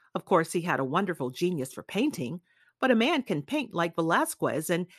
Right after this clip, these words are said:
yet be as dull as possible. Basil was really rather dull.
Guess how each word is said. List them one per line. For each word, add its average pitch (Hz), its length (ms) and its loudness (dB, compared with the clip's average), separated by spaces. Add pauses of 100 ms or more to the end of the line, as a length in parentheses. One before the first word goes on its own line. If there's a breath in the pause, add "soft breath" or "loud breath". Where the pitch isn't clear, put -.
(160 soft breath)
yet 311 180 2
be 269 140 2
as 196 160 2
dull 214 340 2
as 214 140 -2
possible. 220 680 2 (400 soft breath)
Basil 185 420 6
was 151 220 -2
really 170 320 4
rather 233 320 0
dull. 175 500 0